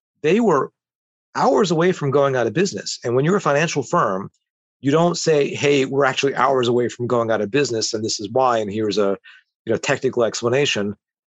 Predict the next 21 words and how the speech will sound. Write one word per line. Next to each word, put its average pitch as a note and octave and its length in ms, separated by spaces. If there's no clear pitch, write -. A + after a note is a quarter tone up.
They, A#2 320
they B2+ 220
were A#2+ 460
initially C3 760
vague G2+ 440
until A2+ 220
they, G#2 360
they A2 100
raised G#2 380
some G2 180
money G#2+ 300
later G2+ 240
that F2+ 180
day. F#2+ 320
And B2 120
so D3 120
they C#3+ 80
didn't G#3+ 180
do F#3 140
a C3 40
good A2 320